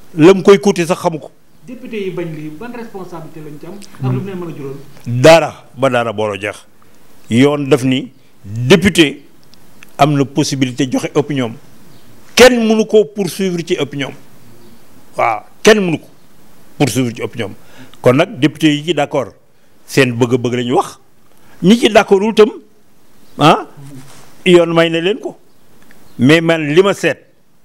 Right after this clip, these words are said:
Speaker 1: mooy lan la Sénégalais yi bëgg. Je m'adresse au président Macky Sall. Moom lay waxal. Lan la Sénégalais yi bëgg?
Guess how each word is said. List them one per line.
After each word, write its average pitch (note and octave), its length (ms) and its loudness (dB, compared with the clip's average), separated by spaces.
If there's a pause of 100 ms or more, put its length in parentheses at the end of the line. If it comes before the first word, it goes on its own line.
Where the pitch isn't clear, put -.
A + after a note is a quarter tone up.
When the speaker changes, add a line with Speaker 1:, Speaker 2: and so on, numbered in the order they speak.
(420)
Speaker 1:
mooy D#3+ 320 4
lan F3 360 -2
la F3 100 0
Sénégalais D#3+ 520 -4
yi D3 100 -6
bëgg. C#3 260 -4 (540)
Je A2+ 220 2
m'adresse D#3 580 2
au E3 100 0
président E3 380 -4
Macky E3 240 -6
Sall. E3 240 -4 (1080)
Moom B3 200 4
lay C4 100 2
waxal. C4+ 300 -2 (680)
Lan G3+ 340 2
la G#3+ 100 0
Sénégalais G#3+ 420 0
yi G#3+ 60 -8
bëgg? G#3 240 -8